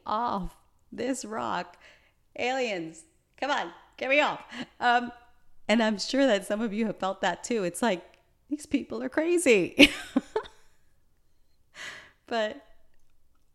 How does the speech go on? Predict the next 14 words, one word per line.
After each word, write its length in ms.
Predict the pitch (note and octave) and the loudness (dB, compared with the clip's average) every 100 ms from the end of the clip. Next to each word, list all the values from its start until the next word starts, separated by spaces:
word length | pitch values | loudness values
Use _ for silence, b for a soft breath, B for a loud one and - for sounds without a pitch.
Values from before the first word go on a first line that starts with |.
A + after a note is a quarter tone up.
| _ - | _ -8
these 240 | G#3 F#3+ | -6 -6
people 280 | - G#3+ F#3 | -8 -8 -4
are 80 | E3+ | -4
you. 400 | E3+ G3+ F3 D3+ - _ _ _ _ _ _ _ _ _ _ _ _ _ _ _ _ _ _ _ _ - | -6 -6 -6 -8 -10 _ _ _ _ _ _ _ _ _ _ _ _ _ _ _ _ _ _ _ _ -4
And 160 | F#3 | -2
these 220 | F3+ G3 | -2 -4
people 320 | - G3 F3+ E3 | -6 -6 -4 -6
are 60 | |
parts 380 | - - E3 - | -8 -10 -10 -8
of 80 | D#3+ | -10
yourselves, 920 | D#3+ D3+ E3+ D#3 D3+ D3+ E3 E3+ - _ _ _ _ _ _ - | -8 -8 -8 -8 -10 -14 -16 -20 -20 _ _ _ _ _ _ -14
myself 640 | E3 F3 F#3 D3+ C3+ E3 | -10 -10 -12 -14 -14 -14
as 160 | E3 | -14
well, 420 | E3+ E3+ E3 E3 | -12 -10 -10 -14